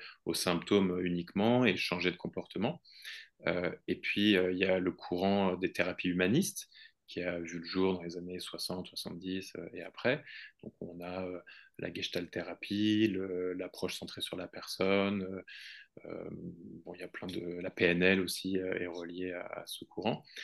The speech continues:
Et, euh, la, l'approche transpersonnelle intègre, on pourrait dire, toutes ces, ces différentes vagues qui ont précédé, mais intègre aussi,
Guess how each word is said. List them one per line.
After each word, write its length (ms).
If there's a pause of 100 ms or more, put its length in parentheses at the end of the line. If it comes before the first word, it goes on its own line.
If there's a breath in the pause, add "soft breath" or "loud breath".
(300 loud breath)
Et, 320
euh, 220
la, 340
l'approche 340
transpersonnelle 760
intègre, 460
on 80
pourrait 220
dire, 180
toutes 160
ces, 460
ces 200
différentes 520
vagues 340
qui 160
ont 140
précédé, 600 (400 loud breath)
mais 240
intègre 520
aussi, 600